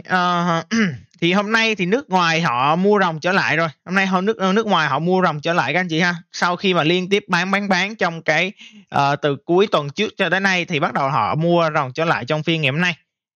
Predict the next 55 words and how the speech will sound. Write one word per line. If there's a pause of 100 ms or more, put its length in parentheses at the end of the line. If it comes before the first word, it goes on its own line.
Đấy, (160)
à,
mua
ngày
hôm
qua
và
hôm
nay
là
mua
ròng
rồi. (400)
Đấy,
chủ
yếu
tập
trung
bán,
à,
như
H (100)
B (120)
G (200)
này,
Đất
Xanh, (680)
V (100)
N
D, (180)
à,
chắc (220)
do
có
thể
là
e,
à,
dòng
chứng
khoán
bị
nước
ngoài
bán
nhiều
quá
cho
nên
hóc
đầu
lên
không
nổi
á.